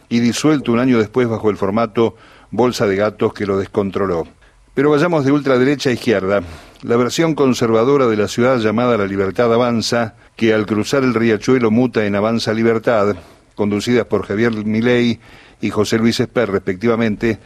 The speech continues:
se van a mantener como bloques separados, disputando el cetro al fascista legislativo. En la otra punta, el Frente de Izquierda también con su interna define si habrá un interbloque entre los cuatro,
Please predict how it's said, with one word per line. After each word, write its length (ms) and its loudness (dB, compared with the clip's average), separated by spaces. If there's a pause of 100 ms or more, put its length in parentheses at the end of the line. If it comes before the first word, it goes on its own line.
(380)
se 220 -2
van 160 0
a 20 0
mantener 560 0
como 320 0
bloques 420 0
separados, 760 0 (180)
disputando 720 -2
el 100 0
cetro 380 -2
al 80 0
fascista 480 -4
legislativo. 840 -8 (380)
En 100 -4
la 80 2
otra 200 0
punta, 420 0
el 100 0
Frente 320 -2
de 80 2
Izquierda 400 0
también 380 -2
con 180 -2
su 140 -4
interna 400 0
define 340 0
si 140 -4
habrá 220 2
un 120 2
interbloque 680 0
entre 240 -4
los 100 -2
cuatro, 500 0